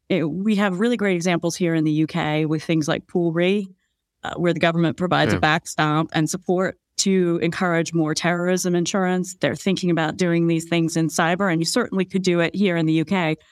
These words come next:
Speaker 1: where the deposit limit is much lower than it is in the, in the U S. And I think it would be really beneficial to things like the challenger banks, where, you know, the eighty-five thousand limit might be,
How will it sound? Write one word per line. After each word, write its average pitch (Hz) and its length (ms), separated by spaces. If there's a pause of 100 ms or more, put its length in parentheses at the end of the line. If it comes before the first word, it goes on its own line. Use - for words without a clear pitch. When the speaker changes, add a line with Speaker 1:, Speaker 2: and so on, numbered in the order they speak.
(220)
Speaker 1:
where 180 180
the 170 100
deposit 175 600
limit 165 320 (320)
is 185 100
much 175 260
lower 175 520 (260)
than 175 180
it 165 140
is 156 380
in 156 640
the, 147 400 (360)
in 175 120
the 156 80
U 156 240
S. - 300
And 175 120
I 175 60
think 170 140
it 165 60
would 170 160
be 180 140
really 185 220
beneficial 170 560
to - 80
things 160 240
like - 160
the 156 40
challenger 180 480
banks, 208 440
where, 170 260
you 170 140
know, 156 60
the 160 120
eighty-five 165 480
thousand 165 400
limit 165 300
might 165 200
be, 165 380